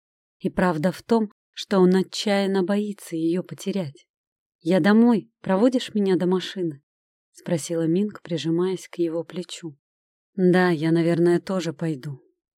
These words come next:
В любом случае вечер заканчивался, Себастьян с Мисси уже ушли». Проводив Минк до машины, Джейсон взял ее за руку, удивляясь, почему от этого простого прикосновения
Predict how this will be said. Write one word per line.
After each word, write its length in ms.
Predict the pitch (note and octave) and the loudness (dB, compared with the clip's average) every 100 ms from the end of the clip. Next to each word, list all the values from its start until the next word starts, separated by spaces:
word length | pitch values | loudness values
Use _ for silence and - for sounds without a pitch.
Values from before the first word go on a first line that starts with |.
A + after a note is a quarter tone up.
| _ _ | _ _
В 60 | F#3 | 0
любом 300 | F#3+ B3 A#3 | 4 4 2
случае 520 | - A3 A3+ G3 E3 | -2 -4 -2 0 0
вечер 340 | G3 - E3+ | 0 -2 -4
заканчивался, 920 | D#3 D#3 A3 A#3+ A3+ G3 F3+ E3+ F3+ - _ _ | -2 -2 0 0 0 -2 -4 -4 -8 -12 _ _
Себастьян 640 | - E3 E3+ - A3+ A3+ | -4 0 0 -2 -2 -2
с 120 | A3 F#3+ | -2 0
Мисси 480 | F3 E3+ - F3 | 0 0 -4 -6
уже 240 | D#3+ D3+ D#3+ | -4 -4 -6
ушли». 500 | D#3 - F3 G3+ G#3 _ _ _ _ | -6 -6 -2 -2 -4 _ _ _ _
Проводив 520 | - F3 F3 D#3+ F3+ G3+ | -2 0 2 2 0 2
Минк 320 | F3+ F3 E3+ | 2 2 2
до 140 | E3 | 0
машины, 580 | E3+ D#3+ - A#3 G#3+ D#3 _ E3 | 0 -2 -4 -2 -2 -2 _ -2
Джейсон 440 | F#3+ G3 - F3 | 0 0 0 0
взял 320 | D#3 F#3 G#3 | 2 0 0
ее 360 | G3 D#3+ D3+ F3 | -2 -4 -4 -4
за 240 | E3+ E3+ | -4 -6
руку, 260 | D3 - - _ - | -8 -10 -20 _ -6
удивляясь, 800 | D3 D#3 D#3 F#3 G3 D#3 - _ _ | -2 0 2 2 0 -4 -10 _ _
почему 460 | E3 - F#3 F#3 G3 | -8 -2 0 2 2
от 180 | F3 - | 0 -4
этого 300 | G3+ D#3+ E3 | -4 -4 -6
простого 560 | F#3 E3+ - G3+ F3 | -6 -8 -4 -2 -2
прикосновения 920 | D#3+ E3+ D#3+ - E3+ E3 G#3 G#3+ E3 | -4 -8 -10 -4 -2 0 -2 -2 -4